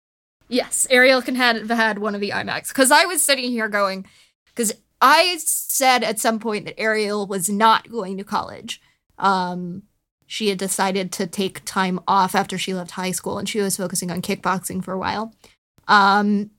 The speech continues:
but, um, if Ariel was going to college, I was like, "What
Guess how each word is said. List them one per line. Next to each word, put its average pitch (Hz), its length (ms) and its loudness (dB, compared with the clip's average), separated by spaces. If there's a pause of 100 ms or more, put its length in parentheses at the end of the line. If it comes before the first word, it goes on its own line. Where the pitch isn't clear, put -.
(120)
but, 254 320 6 (640)
um, 208 540 0 (240)
if 330 160 2
Ariel 294 360 4
was 254 260 2
going 226 160 2
to 196 60 -8
college, 202 380 -2
I 190 80 -2
was 196 220 -4
like, 185 280 -6
"What 339 240 2